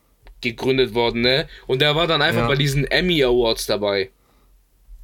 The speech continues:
Speaker 2: Crazy, Mann,
Speaker 1: Er
Speaker 2: der
Speaker 1: saß
Speaker 2: sieht echt
Speaker 1: einfach
Speaker 2: crazy
Speaker 1: in den
Speaker 2: aus.
Speaker 1: Emmy Awards, dachte mir so, okay, das könnte richtig geiles Marketing sein. Und dann hat man so ein Interview mit dem gemacht, so ein kleines, so, weißt du, wenn man in den Emmy Awards dort einfach so kurz mit der Presse
Speaker 2: Ja,
Speaker 1: redet.
Speaker 2: ja.
Speaker 1: Und dann sagt es so, äh,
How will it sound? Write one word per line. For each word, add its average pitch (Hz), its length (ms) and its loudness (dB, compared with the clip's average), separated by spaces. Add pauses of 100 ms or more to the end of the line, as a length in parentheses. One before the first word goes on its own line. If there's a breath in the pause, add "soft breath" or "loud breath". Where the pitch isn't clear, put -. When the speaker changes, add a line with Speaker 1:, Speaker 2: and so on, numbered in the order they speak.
(260)
Speaker 2:
Crazy, 110 520 0
Mann, 95 80 -2
Speaker 1:
Er 143 60 4
Speaker 2:
der 156 80 2
Speaker 1:
saß 180 260 2
Speaker 2:
sieht - 80 0
echt 180 80 2
Speaker 1:
einfach 196 220 2
Speaker 2:
crazy 165 100 2
Speaker 1:
in 160 100 0
den 160 140 2
Speaker 2:
aus. - 60 2
Speaker 1:
Emmy 196 280 2
Awards, 147 320 0
dachte 190 160 2
mir 208 80 2
so, 190 160 2
okay, 214 320 0 (240 loud breath)
das 156 160 -4
könnte 196 240 2
richtig 214 300 -2
geiles 170 340 0
Marketing 175 480 -2
sein. 131 260 0
Und 135 100 -4
dann 143 180 -4 (240 loud breath)
hat 143 160 -4
man 156 100 2
so 151 140 -2
ein 135 80 -2
Interview 151 400 0
mit 123 160 -4
dem 120 160 -2
gemacht, 117 240 -4
so - 100 -6
ein 107 60 -10
kleines, 123 320 -2
so, 120 100 -2
weißt 117 220 -2
du, 120 60 -2
wenn 110 60 -4
man 110 120 -4
in 113 80 -4
den 113 120 0
Emmy 127 280 2
Awards 113 340 0
dort 107 180 -2
einfach 110 240 -4
so - 120 -10
kurz 127 260 -2
mit 120 140 -4
der 110 60 -4
Presse 113 280 -2
Speaker 2:
Ja, 107 60 0
Speaker 1:
redet. 101 200 0
Speaker 2:
ja. - 80 -6 (300 loud breath)
Speaker 1:
Und 123 120 -6
dann 127 120 -2
sagt 135 220 -2
es 139 100 -8
so, 147 200 -2 (800 loud breath)
äh, 151 140 2